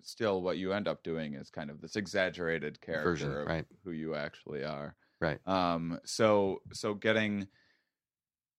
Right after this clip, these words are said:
Speaker 1: so, so getting these real conver-, that's, that's the importance of getting these real conversations. So you, you get these real conversations, and
Speaker 2: Yep.
Speaker 1: then,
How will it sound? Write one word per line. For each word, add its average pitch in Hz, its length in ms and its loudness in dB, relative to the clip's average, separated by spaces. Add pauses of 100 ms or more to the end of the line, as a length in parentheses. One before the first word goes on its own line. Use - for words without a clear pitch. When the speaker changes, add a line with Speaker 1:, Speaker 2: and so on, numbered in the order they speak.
(720)
Speaker 1:
so, 123 320 4
so 117 200 2
getting 117 280 6
these 104 220 2
real 117 220 8
conver-, 107 360 0
that's, 107 220 6 (100)
that's 110 220 6
the 113 80 0
importance 98 480 0
of 85 120 -6
getting 87 300 0
these 82 420 -6 (340)
real 98 240 2
conversations. 85 920 -2
So - 160 -4
you, 90 300 -2 (640)
you 90 120 -6
get 101 180 0
these 92 220 -4
real 92 200 2
conversations, 82 880 -4
and 78 80 -2
Speaker 2:
Yep. 101 100 6
Speaker 1:
then, 80 260 -4